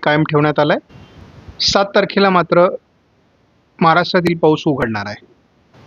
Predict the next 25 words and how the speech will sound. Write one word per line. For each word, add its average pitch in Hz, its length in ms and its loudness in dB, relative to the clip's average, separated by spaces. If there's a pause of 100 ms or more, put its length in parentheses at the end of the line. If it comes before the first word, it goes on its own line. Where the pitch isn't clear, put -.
(840)
आज 202 180 0
देखील 202 320 0
महाराष्ट्रामध्ये 170 760 2
मराठवाड्यात 160 520 0
तुरळक 147 380 0
ठिकाणी, 139 440 0
विदर्भात 156 440 2 (100)
तुरळक 139 320 2
ठिकाणी 135 460 0 (800)
आणि 214 300 4 (720)
कोकणाच्या 208 440 2
दक्षिण 185 420 2
भागात 156 300 4 (140)
थोडं 185 200 2
जोरदार 160 460 2
असं 165 420 2 (220)
पावसाळी 156 320 2
वातावरण 143 400 0
तयार 139 160 2
झालेलं 135 260 2
होतं. 127 200 -2 (1160)
त्यामुळे 214 340 4 (200)
अजून 165 340 2
कोकण 208 380 2
किनारपट्टीत 185 580 2